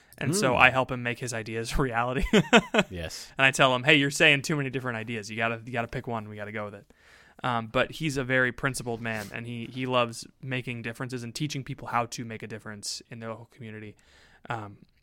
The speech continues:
Speaker 1: not just making a difference himself. So, uh,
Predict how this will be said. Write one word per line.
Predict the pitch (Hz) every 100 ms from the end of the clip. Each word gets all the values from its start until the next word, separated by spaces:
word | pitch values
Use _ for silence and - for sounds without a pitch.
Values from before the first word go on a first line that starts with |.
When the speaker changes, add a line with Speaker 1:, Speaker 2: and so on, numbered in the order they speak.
| -
Speaker 1:
not | 139 131
just | 117
making | 123 117
a | 113
difference | 110 110
himself. | 107 147 127
So, | - 156 143 - - -
uh, | 135 127 120